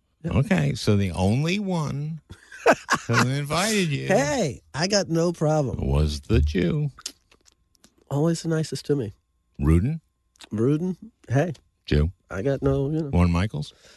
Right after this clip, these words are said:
Speaker 1: Hey.
Speaker 2: Jew.
Speaker 1: I got no, um,
Speaker 2: <laughs>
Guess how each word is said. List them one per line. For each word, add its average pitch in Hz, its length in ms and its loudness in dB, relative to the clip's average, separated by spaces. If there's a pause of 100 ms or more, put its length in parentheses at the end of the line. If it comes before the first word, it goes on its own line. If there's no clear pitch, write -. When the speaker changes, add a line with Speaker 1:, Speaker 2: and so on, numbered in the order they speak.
(380)
Speaker 1:
Hey. 175 300 0 (240)
Speaker 2:
Jew. 71 240 4 (380)
Speaker 1:
I 135 80 -4
got 147 180 0
no, 147 360 0
um, 143 420 -2 (1600)
Speaker 2:
<laughs> - 380 2